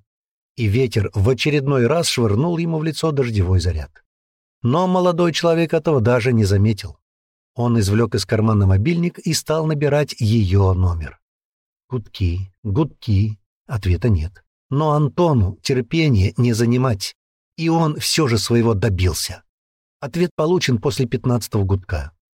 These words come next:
В голосе Дианы слышится раздражение. «Что тебе нужно?» «Нам не о чем говорить». «Ты не понимаешь, я не могу жить без тебя. Это твои проблемы».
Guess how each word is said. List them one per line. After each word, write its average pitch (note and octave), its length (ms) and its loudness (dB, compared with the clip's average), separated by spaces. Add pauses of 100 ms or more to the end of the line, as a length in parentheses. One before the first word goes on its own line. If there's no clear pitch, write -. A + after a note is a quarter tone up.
(280)
В G2+ 160 0
голосе A#2+ 420 0
Дианы A#2 380 2
слышится G2+ 440 -2
раздражение. F2 640 -2 (380)
«Что - 240 -4
тебе G3 240 0
нужно?» E2 440 -2 (580)
«Нам D3 320 0
не E3 160 2
о F#3+ 100 0
чем A3 220 0
говорить». F#3 640 0 (760)
«Ты C3 140 -4
не B2+ 140 0
понимаешь, A#2+ 800 0
я F#3+ 220 0
не F#3 140 2
могу F3+ 380 0
жить D3 240 0
без A2 320 -2
тебя. B2 500 -2 (480)
Это A#2 240 -2
твои A3+ 300 2
проблемы». D3+ 720 0